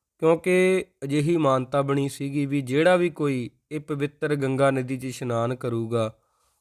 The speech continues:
ਉਹਦੇ ਸਾਰੇ ਪਾਪ ਹੀ ਧੋਤੇ ਜਾਣਗੇ ਤੇ ਉਹ ਪਾਪਾਂ ਤੋਂ ਮੁਕਤ ਹੋ ਜਾਊਗਾ। ਇੱਕ ਔਰਤ ਸੀ, ਉਹ ਲਾਗੇ ਹੀ ਉੱਥੇ ਇੱਕ ਖੱਡ ਸੀ, ਉਹਦੇ ਵਿੱਚ ਡਿੱਗੀ ਪਈ ਸੀ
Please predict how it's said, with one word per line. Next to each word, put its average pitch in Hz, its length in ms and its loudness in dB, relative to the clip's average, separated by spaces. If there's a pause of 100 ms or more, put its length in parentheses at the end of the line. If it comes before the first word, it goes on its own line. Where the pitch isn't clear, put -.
ਉਹਦੇ 170 220 0
ਸਾਰੇ 180 360 4
ਪਾਪ 147 340 2
ਹੀ 143 60 -4
ਧੋਤੇ 127 400 -6
ਜਾਣਗੇ 120 520 -4 (600)
ਤੇ 175 60 -2
ਉਹ 175 80 0
ਪਾਪਾਂ 147 440 2
ਤੋਂ 143 140 -2
ਮੁਕਤ 123 360 -4
ਹੋ 120 180 -8
ਜਾਊਗਾ। 107 360 -10 (960)
ਇੱਕ 147 160 -2
ਔਰਤ 156 340 4
ਸੀ, 131 440 -4 (600)
ਉਹ 190 60 -2
ਲਾਗੇ 151 340 4
ਹੀ 170 80 6
ਉੱਥੇ 170 260 0
ਇੱਕ 165 220 -2
ਖੱਡ 127 260 -2
ਸੀ, 135 180 -4
ਉਹਦੇ 156 200 -2
ਵਿੱਚ 147 220 -2
ਡਿੱਗੀ 120 380 -4
ਪਈ 123 260 -4
ਸੀ 113 340 -4